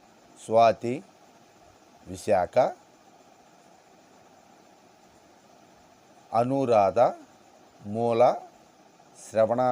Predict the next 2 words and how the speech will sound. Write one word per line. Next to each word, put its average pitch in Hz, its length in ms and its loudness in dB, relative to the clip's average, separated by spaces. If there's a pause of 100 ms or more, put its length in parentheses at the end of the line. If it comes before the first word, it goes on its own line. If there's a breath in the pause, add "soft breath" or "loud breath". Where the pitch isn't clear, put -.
నక్షత్రం, 104 540 -6 (2250)
అలాగే 147 380 2